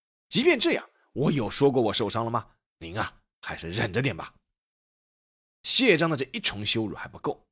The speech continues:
在右边的助手叫郑秋缓，他听到以后又给了细客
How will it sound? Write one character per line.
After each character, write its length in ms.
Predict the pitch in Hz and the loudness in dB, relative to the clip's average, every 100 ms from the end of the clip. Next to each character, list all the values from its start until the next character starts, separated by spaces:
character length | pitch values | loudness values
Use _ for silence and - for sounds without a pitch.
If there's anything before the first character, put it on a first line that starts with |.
| _ _ | _ _
在 140 | - 156 | -10 -6
右 260 | 208 220 | 2 4
边 100 | 143 | 4
的 80 | 131 | 0
助 180 | 123 127 | 0 -2
手 220 | 98 - - | -2 -10 -8
叫 160 | 87 - | -8 -4
郑 200 | 269 165 | -4 -2
秋 200 | - 247 | 0 0
缓， 180 | - - _ _ _ | -2 -10 _ _ _
他 120 | - | -6
听 160 | 170 190 | -2 2
到 120 | 180 | 2
以 60 | 90 | 0
后 180 | 85 - - | -6 -10 -6
又 120 | 113 | -4
给 120 | 95 | -4
了 80 | 82 | -4
细 200 | - 127 | 0 0
客 220 | - 87 | -2 -8